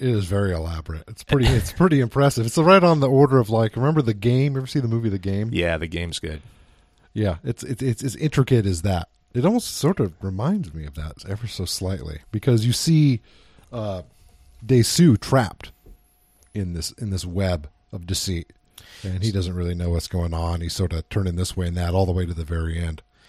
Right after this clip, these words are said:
Speaker 2: So, yeah, he has no free will, as we come to realize, as it's, uh, his life after his release is completely manipulated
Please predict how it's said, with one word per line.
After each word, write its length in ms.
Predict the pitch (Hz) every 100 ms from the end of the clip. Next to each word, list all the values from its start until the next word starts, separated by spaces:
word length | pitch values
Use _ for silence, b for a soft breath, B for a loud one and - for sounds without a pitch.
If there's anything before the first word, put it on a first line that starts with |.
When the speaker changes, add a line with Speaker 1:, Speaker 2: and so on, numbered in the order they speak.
| b b -
Speaker 2:
So, 260 | - 135 -
yeah, 280 | 117 90
he 840 | 98 151 170 165 160 160 160 156 - _ -
has 300 | 135 135 123
no 200 | 117 104
free 300 | - 107 95
will, 420 | 92 85 85 78 _ -
as 260 | 92 90 95
we 260 | 90 82 -
come 200 | - 85
to 80 | 85
realize, 760 | 80 80 80 80 80 78 - - _
as 180 | 87 85
it's, 180 | 82 -
uh, 120 | 92
his 260 | 87 98 87
life 460 | 92 95 92 - - b b b b -
after 600 | 92 101 - 98 80 80 _
his 580 | 87 95 90 80 76 - -
release 760 | 90 80 80 80 - - - _
is 240 | 101 82 -
completely 560 | 95 82 - 95 82
manipulated 720 | 80 80 80 85 78 76 78